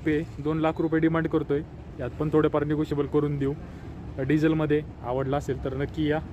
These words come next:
आपण तुम्हाला चांगला डील आणि डिस्काउंट देऊ ॲपेवर. अजून हा एक ॲप आहे, कुणाला फुल पॅक बॉडीमध्ये पाहिजे असेल, मी मागच्या व्हिडिओत बी टाकलेला.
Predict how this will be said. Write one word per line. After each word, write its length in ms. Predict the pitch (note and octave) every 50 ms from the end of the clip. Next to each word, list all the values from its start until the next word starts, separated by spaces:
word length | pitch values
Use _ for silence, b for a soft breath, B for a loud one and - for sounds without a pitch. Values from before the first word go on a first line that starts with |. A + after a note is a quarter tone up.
| - -
आपण 280 | B2 B2 - C3 C3+ C3+
तुम्हाला 280 | B2+ C#3 C#3 C#3 C3+
चांगला 240 | - D3 D3 D3+ D3
डील 220 | C#3+ C#3+ D3 D3
आणि 160 | D3 C#3+ D3+ D#3
डिस्काउंट 380 | D3+ D#3+ - - D3+ C#3 C3+ C3
देऊ 120 | C3+ C#3
ॲपेवर. 380 | C#3 C3 - - C3+ B2+ B2+ C#3+ - - - - - - - - - - - - - - - - - - - - - - - - - - - - - - - - -
अजून 240 | B2 C3+ C3 C#3+ C#3+
हा 140 | C#3 D3+ E3+
एक 180 | F3+ F3+ E3+
ॲप 220 | F#3 F3 E3 - E3+
आहे, 160 | E3 D#3+ E3+
कुणाला 360 | F#3 - - D#3+ D#3+ D#3+ D#3+
फुल 200 | - - E3+ F3
पॅक 220 | D#3+ D#3 F3+ F3 D#3+
बॉडीमध्ये 440 | D3+ E3 D#3+ E3 E3 E3 D#3+ D#3+
पाहिजे 220 | D#3 D#3 D3+ D3+ E3
असेल, 160 | E3 - E3+
मी 120 | E3 F3
मागच्या 340 | E3+ E3 E3+ E3 D#3+ - F#3+
व्हिडिओत 220 | F3 E3 E3+ D#3+ F3
बी 60 | F3
टाकलेला. 420 | F#3 F3 D#3+ E3 D#3+ D3+ C#3 D#3